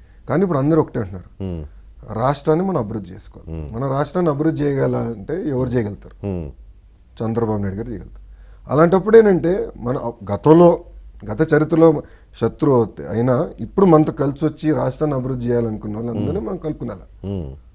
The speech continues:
Speaker 1: దాంట్లో అంబిగ్యూటీ అవసరం.
Speaker 2: ఓకే.
Speaker 1: లేదంటే మనం ముందరికెళ్ళాం.
Speaker 2: అదేలే. మ్మ్.
Speaker 1: పాత కక్షలు పెట్టేసుకుని
Speaker 2: మ్మ్. అయ్యి ఉండవులే
Speaker 1: అవి పెట్టుకుంటే
Speaker 2: రాజకీయాల్లో.
Speaker 1: మనం చేయలేం.
Speaker 2: మ్మ్. రాజకీయాల్లో అనేది అది ఎప్పటిదప్పుడే.
Speaker 1: మనం అంటే అట్-, అట్లా మోల్డ్ చేసుకుంటే గానీ మన
Speaker 2: మ్మ్.
Speaker 1: రాష్ట్రాన్ని అభివృద్ధి చేసుకోవాలి.
Speaker 2: అవును.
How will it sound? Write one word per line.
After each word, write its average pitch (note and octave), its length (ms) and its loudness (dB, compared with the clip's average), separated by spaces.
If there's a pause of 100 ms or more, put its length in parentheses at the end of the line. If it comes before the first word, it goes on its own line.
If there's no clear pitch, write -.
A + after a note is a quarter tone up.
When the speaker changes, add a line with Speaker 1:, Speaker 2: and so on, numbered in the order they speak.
(160)
Speaker 1:
దాంట్లో B2+ 200 -4
అంబిగ్యూటీ A#2+ 360 -4
అవసరం. - 560 -12
Speaker 2:
ఓకే. A2 120 -4
Speaker 1:
లేదంటే F#3 160 6
మనం G#3 140 6
ముందరికెళ్ళాం. G2+ 680 -2
Speaker 2:
అదేలే. D2 200 -8 (180)
మ్మ్. F#2 460 -8 (160)
Speaker 1:
పాత C3+ 280 0
కక్షలు D3 240 0
పెట్టేసుకుని B2 760 -2
Speaker 2:
మ్మ్. C3 140 -6
అయ్యి F3 340 -4
ఉండవులే F3 380 0
Speaker 1:
అవి A#2+ 80 2
పెట్టుకుంటే D3+ 260 6
Speaker 2:
రాజకీయాల్లో. G#3 320 8
Speaker 1:
మనం F#3 120 8
చేయలేం. F#2+ 480 0
Speaker 2:
మ్మ్. C#2 120 -10
రాజకీయాల్లో A#2 420 -2
అనేది C3 380 -2
అది G#2+ 160 -2
ఎప్పటిదప్పుడే. A2 560 -2 (680)
Speaker 1:
మనం B2 120 0
అంటే C3 260 0 (180)
అట్-, A#2 200 -2
అట్లా B2 200 0
మోల్డ్ D#3+ 380 6
చేసుకుంటే D#3+ 400 2
గానీ C3+ 260 -2
మన G#3 80 -2
Speaker 2:
మ్మ్. E3+ 80 -2
Speaker 1:
రాష్ట్రాన్ని C#3+ 360 -4
అభివృద్ధి G2+ 260 -8
చేసుకోవాలి. F#2 380 -10
Speaker 2:
అవును. F2 160 -8